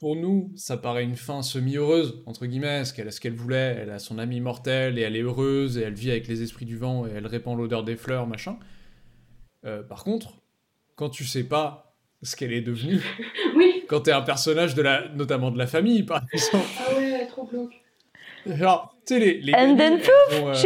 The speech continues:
Speaker 3: disappeared. <laughs>
Speaker 1: Et tu vois, genre, et t'as les cinq sœurs qui ont donné leurs cheveux, t'imagines, tu sais, elles vont voir la sorcière,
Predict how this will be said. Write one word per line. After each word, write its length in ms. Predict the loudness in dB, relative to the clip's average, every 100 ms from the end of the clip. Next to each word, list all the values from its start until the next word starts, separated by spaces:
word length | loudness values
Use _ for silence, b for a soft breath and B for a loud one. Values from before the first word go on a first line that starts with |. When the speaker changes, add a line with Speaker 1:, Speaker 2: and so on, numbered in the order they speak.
| 8
Speaker 3:
disappeared. 1300 | 8 6 4 4 6 8 6 6 6 6 6 6 4
<laughs> 0 | B B B B B _ _ -18 -16 -2
Speaker 1:
Et 140 | 2 6
tu 100 | 6
vois, 80 |
genre, 320 | 6 2 -2 -6
et 160 | -6 0
t'as 100 | 0
les 160 | 2
cinq 220 | 0 -2 0
sœurs 200 | 0 0
qui 40 |
ont 60 | -2
donné 180 | -2 0
leurs 160 | 0 0
cheveux, 280 | 0 2
t'imagines, 320 | 0 -2 -2 -2
tu 60 |
sais, 80 | -2
elles 60 | -4
vont 120 | -2
voir 140 | -2
la 100 | -2
sorcière, 400 | -2 -2 -2 -4